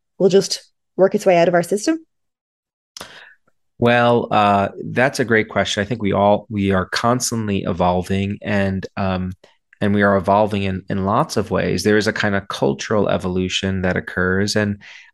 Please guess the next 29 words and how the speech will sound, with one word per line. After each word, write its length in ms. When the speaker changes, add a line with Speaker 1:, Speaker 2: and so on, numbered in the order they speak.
Speaker 2:
you 80
know, 80
I, 200
I 120
actually 240
find 180
it 140
pretty 180
remarkable 800
how, 720
how 180
well 260
we've, 220
in 80
a 40
certain 280
sense, 420
um, 400
learned 600
how 160
to 100
deal 460
with 220
these 200
kinds 320
of 100
emotional 440
outbursts. 760
Um, 400